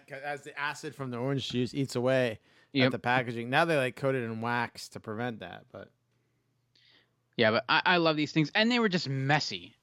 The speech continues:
Speaker 2: because the <laughs> packaging made them nearly impossible to actually eat without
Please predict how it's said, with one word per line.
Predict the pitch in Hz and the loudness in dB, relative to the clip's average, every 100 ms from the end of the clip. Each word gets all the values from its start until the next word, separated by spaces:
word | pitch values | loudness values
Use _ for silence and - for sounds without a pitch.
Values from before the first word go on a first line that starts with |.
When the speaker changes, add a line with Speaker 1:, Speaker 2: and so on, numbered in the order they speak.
| _ - | _ -8
Speaker 2:
because | 147 196 185 | -2 2 2
the | 202 | 0
<laughs> | |
packaging | - 196 - 180 170 190 160 156 | -2 -4 -4 -6 -6 -4 -6 -2
made | 160 160 | 0 0
them | 147 143 | -2 -2
nearly | 147 147 | -2 -2
impossible | 139 127 135 139 - 120 | -2 -6 -6 -8 -8 -8
to | |
actually | 104 131 123 - | -6 -6 -8 -6
eat | 131 123 - _ - - - | -4 -4 -6 _ -20 -16 2
without | 131 127 135 131 | 2 4 4 4